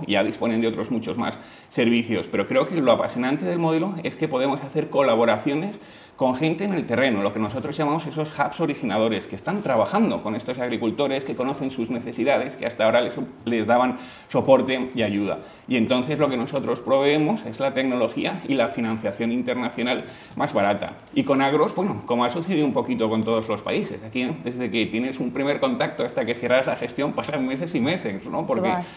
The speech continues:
Speaker 1: claro, es muy nuevo para todos nosotros, la tecnología, tenemos que ir practicando, pero fíjate, yo creo que lo de Agros es muy importante por lo que te decía, por su perfil, ¿no? Ellos son más de veinte cooperativas con las que trabajan, cuatro mil agricultores.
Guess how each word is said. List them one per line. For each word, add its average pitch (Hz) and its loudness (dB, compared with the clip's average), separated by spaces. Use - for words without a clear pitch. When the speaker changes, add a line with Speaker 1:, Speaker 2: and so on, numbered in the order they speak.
Speaker 1:
claro, 143 6
es 185 6
muy 220 8
nuevo 165 8
para 120 6
todos 143 4
nosotros, 143 4
la 139 -2
tecnología, 139 2
tenemos 127 0
que 131 -4
ir 123 0
practicando, 147 2
pero 131 2
fíjate, 156 -4
yo 120 2
creo 170 -2
que 165 -2
lo 143 4
de 135 4
Agros 139 2
es - 2
muy 170 2
importante 160 0
por 175 0
lo 127 4
que 110 0
te 95 -6
decía, 101 0
por 110 0
su 123 -4
perfil, 101 0
¿no? 196 -6
Ellos 139 4
son 131 0
más 123 0
de 95 -2
veinte 123 0
cooperativas 110 2
con 110 -4
las 101 -4
que 101 -6
trabajan, 135 0
cuatro 107 2
mil 117 2
agricultores. 120 0